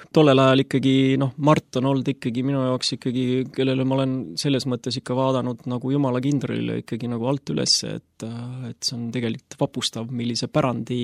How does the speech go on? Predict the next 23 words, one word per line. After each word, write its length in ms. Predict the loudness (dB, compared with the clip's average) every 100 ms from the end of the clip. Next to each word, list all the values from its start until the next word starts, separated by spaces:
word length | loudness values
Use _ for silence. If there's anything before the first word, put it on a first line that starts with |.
| -2
Jumal 340 | -2 0 0 -2
on 100 | -2 -4 -6
nii-öelda 400 | -6 -6 -6 -2
jätnud 360 | 0 0 -2 -2
Mardi 240 | 0 0 0
läbi 240 | 0 2
ja 40 | 2
siiamaani 520 | 2 4 2 2 0
toimib 460 | 0 0 0 -2 -2
see 180 | -2
asi, 240 | -4 -4 -4
et, 320 | -6 -10 -10 -8
äh, 180 | -6 -10 -16 -18 -18 -20 -20 -14
et 120 | -14 -6
kui 120 | 0
ma 80 | 2
teda 160 | 2 4
kuulan, 400 | 8 10 8 4
siis 140 | -2 -2
ma 100 | 0
jään 200 | 0 2
kuulama 460 | 6 6 6 2 -2
alati, 400 | -4 -8 -10